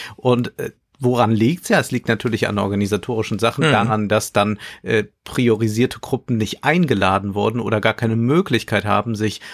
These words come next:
Speaker 1: anzumelden. Ich höre da ja auch ganz viele Horrormeldungen, auch von, äh, Leuten, die ich kenne, die über achtzig sind, die immer noch nicht geimpft sind, noch keinen Impftermin haben.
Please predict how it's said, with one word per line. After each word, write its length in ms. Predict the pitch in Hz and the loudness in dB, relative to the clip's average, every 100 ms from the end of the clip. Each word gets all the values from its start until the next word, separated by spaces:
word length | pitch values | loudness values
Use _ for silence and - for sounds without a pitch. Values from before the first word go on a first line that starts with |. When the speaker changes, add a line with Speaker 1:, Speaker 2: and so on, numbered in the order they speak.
| - | -8
Speaker 1:
anzumelden. 840 | - 170 - 104 101 98 101 131 - - - | -2 -2 -2 -2 0 0 0 -4 -6 -18 -12
Ich 240 | - 120 | -6 0
höre 120 | 120 | 2
da 120 | 110 107 | 4 4
ja 180 | 98 | 4
auch 200 | - 135 | 2 -2
ganz 280 | - 110 131 | 0 -2 -2
viele 240 | - 117 104 | -2 0 0
Horrormeldungen, 640 | 110 107 101 98 98 98 | 0 0 2 0 0 -2
auch 160 | 107 - | -2 -2
von, 320 | 117 107 - - | 0 0 -4 -10
äh, 160 | 113 - | -12 -10
Leuten, 640 | 113 117 139 131 117 107 | 0 0 2 -2 -2 -2
die 100 | 101 | -4
ich 120 | 101 - | -4 -2
kenne, 260 | 117 107 | 0 2
die 140 | 104 104 | 0 -2
über 280 | 120 113 | 0 0
achtzig 320 | - - - - | -2 -4 -8 -2
sind, 220 | 110 98 - - | -2 -2 -8 -8
die 60 | 120 | -8
immer 320 | - 139 135 | 0 4 4
noch 160 | 120 104 | 2 0
nicht 200 | 113 - | -4 -4
geimpft 320 | 82 113 - | -4 -4 -4
sind, 160 | 107 101 | -4 -2
noch 180 | - | -4
keinen 460 | - 160 156 127 104 | -2 0 2 2 0
Impftermin 800 | - 113 113 - 101 98 98 90 | 0 -2 -2 -4 -2 0 -2 0
haben. 300 | 90 104 131 | 0 0 -4